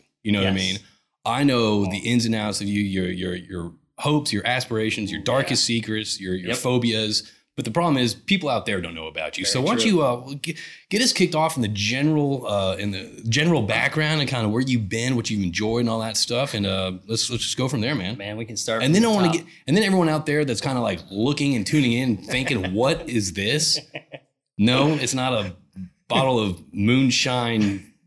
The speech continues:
Speaker 2: <laughs>
Speaker 1: fruit, pickled fruit, vegetables, wherever it is. We're gonna get into this in a little bit, but this
Speaker 2: Stuff is gold.
Speaker 1: stuff is gold, apparently. So we're gonna, we're gonna
Speaker 2: <laughs>
Speaker 1: have everyone just waiting to find out what the,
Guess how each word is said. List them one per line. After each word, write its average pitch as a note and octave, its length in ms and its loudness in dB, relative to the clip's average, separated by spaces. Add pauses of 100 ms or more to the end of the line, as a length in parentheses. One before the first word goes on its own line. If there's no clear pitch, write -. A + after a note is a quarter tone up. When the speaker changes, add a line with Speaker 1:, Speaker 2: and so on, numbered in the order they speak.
(280)
Speaker 2:
<laughs> - 20 -4 (520)
Speaker 1:
fruit, C3 420 2
pickled B2 320 0
fruit, B2 400 2 (320)
vegetables, G#2 580 -2
wherever G2 220 0
it G2 60 -2
is. G2 140 -2
We're D#3+ 120 0
gonna D#3+ 100 4
get C3 140 2
into A#2+ 160 2
this G2+ 300 -2
in A2 80 -4
a G2+ 40 0
little G2 240 0
bit, E2+ 200 -4
but F#2 160 -8
this D#3 420 2
Speaker 2:
Stuff A#2+ 220 -2
is G2 100 -10
gold. G2+ 460 -6
Speaker 1:
stuff D3+ 280 2
is B2 100 2
gold, A#2+ 260 4
apparently. F2+ 680 -2
So F#2 360 2
we're A#2+ 80 4
gonna, B2+ 180 2
we're A#2+ 120 0
gonna G2 260 0 (120)
Speaker 2:
<laughs> - 140 -12
Speaker 1:
have A2+ 180 -2
everyone G#2 340 0
just F2 160 -8
waiting G#2 280 0
to F2+ 60 -6
find F#2 240 -4
out F2+ 120 -2
what F#2 160 -6
the, - 240 -6